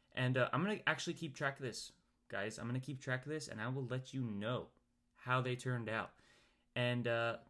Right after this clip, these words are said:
the goal is three right, to get three right every single week. That means we're in the money.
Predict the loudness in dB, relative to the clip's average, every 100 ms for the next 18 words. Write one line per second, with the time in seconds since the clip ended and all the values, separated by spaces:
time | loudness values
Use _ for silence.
0 | -4 -4 2 4 4 0 -8 _ -8 -6
1 | -6 -6 -2 0 2 0 -2 -12 -12 -2
2 | 2 2 0 0 2 2 2 0 -4 _
3 | _ _ 2 4 4 0 -2 -2 0 0
4 | -2 -8 -20 _ _ -6 4 6 6 2
5 | 2 2 4 2 4 2 0 -6